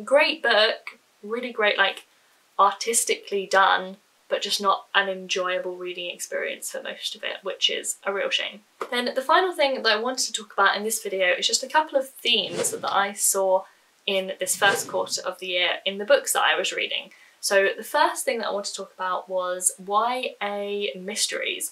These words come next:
So I read a few different Y A mysteries, uh, last year, but I've also read two so far this year. I've read A Good Girl's Guide to Murder by Holly Jackson and Two Can Keep a Secret by Karen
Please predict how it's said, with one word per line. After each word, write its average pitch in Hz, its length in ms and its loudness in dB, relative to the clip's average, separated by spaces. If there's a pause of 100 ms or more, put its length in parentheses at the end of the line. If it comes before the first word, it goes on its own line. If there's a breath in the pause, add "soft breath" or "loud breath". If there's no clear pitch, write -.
So 214 160 -4
I 254 80 2
read 254 180 4
a - 80 -8
few 208 220 -12
different 190 400 -10
Y 185 200 -6
A 185 160 -8
mysteries, - 800 -8 (440 loud breath)
uh, 170 300 -2
last 196 440 4
year, 233 280 4 (180)
but 190 100 0
I've 185 140 6
also 214 240 -4
read 185 340 2
two 214 320 -4
so 196 180 -2
far 190 520 -4
this - 360 -2
year. 185 300 -2 (140)
I've 185 160 -6
read 180 200 0
A 196 80 -2
Good 277 240 -2
Girl's 240 240 2
Guide 208 220 0
to 208 100 -6
Murder 233 360 2
by 208 100 0
Holly 208 220 -8
Jackson - 640 -4 (120)
and 190 320 2 (260)
Two 233 200 -4
Can 226 120 -8
Keep 208 200 -8
a - 20 -10
Secret - 600 -4 (320 soft breath)
by 180 380 0
Karen 185 280 -4